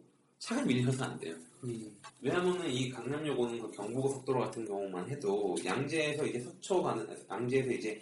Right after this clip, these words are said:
Speaker 1: 한남 쪽으로 가는 거기 구간이 무료거든요.
Speaker 2: 음.
Speaker 1: 돈을 안 내기 때문에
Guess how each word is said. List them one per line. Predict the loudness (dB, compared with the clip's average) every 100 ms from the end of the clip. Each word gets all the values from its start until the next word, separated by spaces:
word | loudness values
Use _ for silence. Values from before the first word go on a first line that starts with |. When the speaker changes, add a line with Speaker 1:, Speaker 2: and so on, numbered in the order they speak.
| -12 -20 -8
Speaker 1:
한남 | 0 0 2
쪽으로 | 0 0
가는 | 0 -2 -4
거기 | -6 -8
구간이 | -6 -6 -4 -4
무료거든요. | 2 2 4 2 -2 -8 -10 -10 -14 -20 _ -14
Speaker 2:
음. | -14 -14 -18 -18 -18 -16 -6
Speaker 1:
돈을 | -2
안 | -2 0
내기 | -2 -2
때문에 | -2 -2 -2 0 -2 -4